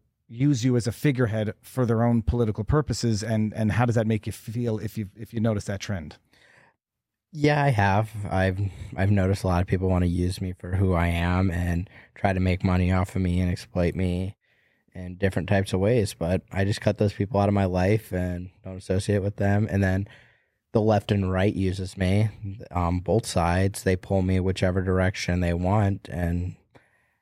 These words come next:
Speaker 2: um, the left uses me as a puppet. The right puts me on a pedestal in a way, in certain ways, and tries to, e-, everybody seems to use me in a way, like,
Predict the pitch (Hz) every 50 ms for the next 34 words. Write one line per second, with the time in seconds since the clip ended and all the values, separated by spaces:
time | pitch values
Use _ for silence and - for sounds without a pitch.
0 | _ _ - 87 90 90 90 87 90 92 92 98 - - 104 101 - _ _ _
1 | _ _ - 92 98 98 98 101 101 - 104 101 98 95 98 98 - 101 98 98
2 | 95 98 - - 95 90 95 - - 98 101 104 101 - - 92 92 92 90 95
3 | 95 82 - _ _ - - - - _ _ _ - - 90 - - 95 90 85
4 | 95 - 101 98 98 - - 92 92 90 90 90 90 87 90 92 92 92 92 -
5 | - - - - - 95 87 87 87 87 87 90 92 95 98 - - - - -
6 | - - - _ _ _ _ _ _ - 95 92 90 90 90 90 92 98 - -
7 | - - - _ - - 98 95 92 - - 95 92 87 90 90 90 - - -
8 | - - _ _ _ _ _ _ _ _ - 135 127 - _ _ - - 131 131
9 | 131 117 113 113 104 98 - - 101 92 - - 98 90 90 85 85 82 - -
10 | 85 82 - - - - - 50 50 - - - _ _ _ _ 101 101 _ -
11 | - 92 92